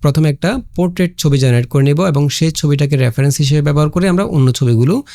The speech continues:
আহ, জেনারেট করব। তো আমরা এখানে একটা পোর্ট্রেট ছবির জন্য প্রথমে প্রম্পট লিখে দিচ্ছি। যেমন আমি এখানে একদম সিম্পল একটা প্রম্পট লিখলাম, খুবই বাস্তবসম্মত।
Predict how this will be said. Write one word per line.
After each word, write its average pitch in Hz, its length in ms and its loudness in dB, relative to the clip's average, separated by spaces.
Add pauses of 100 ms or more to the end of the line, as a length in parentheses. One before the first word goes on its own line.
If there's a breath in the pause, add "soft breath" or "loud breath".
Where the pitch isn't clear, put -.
(440 loud breath)
আহ, 110 180 2
জেনারেট 117 340 2
করব। 110 280 -2 (340 loud breath)
তো 160 80 0
আমরা 151 140 4
এখানে 160 300 4
একটা 147 220 0
পোর্ট্রেট 139 480 0
ছবির 135 220 0
জন্য 143 360 2
প্রথমে 123 360 2
প্রম্পট 113 300 2
লিখে 113 180 0
দিচ্ছি। 156 380 0 (2250 soft breath)
যেমন 175 220 2
আমি 170 160 2
এখানে 175 160 2
একদম 160 240 0
সিম্পল 160 360 0
একটা 143 180 0
প্রম্পট 120 260 2
লিখলাম, 147 340 0
খুবই 165 260 0
বাস্তবসম্মত। 139 720 0